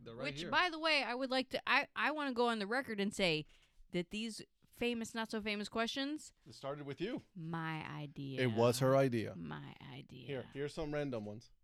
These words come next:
Speaker 2: Okay, random ones. Well, we,
Speaker 1: You
Speaker 2: you got
Speaker 1: pick
Speaker 2: 'em,
Speaker 1: 'em.
Speaker 2: like, ready to go here on cards.
Speaker 1: Well, I have to have 'em ready when I, when people ask me questions. When I got it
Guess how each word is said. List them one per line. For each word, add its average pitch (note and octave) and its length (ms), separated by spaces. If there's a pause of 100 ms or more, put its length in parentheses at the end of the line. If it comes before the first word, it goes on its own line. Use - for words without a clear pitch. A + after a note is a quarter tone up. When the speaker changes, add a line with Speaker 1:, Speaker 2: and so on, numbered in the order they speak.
(180)
Speaker 2:
Okay, E3 220
random D#3+ 340
ones. D3 260 (140)
Well, F#3 100
we, G3+ 100
Speaker 1:
You F3+ 80
Speaker 2:
you C#3 160
got C4 120
Speaker 1:
pick B3 80
Speaker 2:
'em, G3 60
Speaker 1:
'em. F3+ 40
Speaker 2:
like, D#3 260
ready F3+ 320
to F3 80
go F3 400
here D3+ 380 (140)
on E3+ 260
cards. - 180
Speaker 1:
Well, G3+ 100
I F3+ 40
have F#3 180
to F3+ 100
have E3+ 140
'em C#3 100
ready G3+ 180
when A#2 220
I, G#2+ 260
when A2 320 (100)
people A#2 360
ask C#3+ 280
me A2+ 80
questions. - 580 (1300)
When A#2 180
I A2+ 80
got A#2 180
it - 80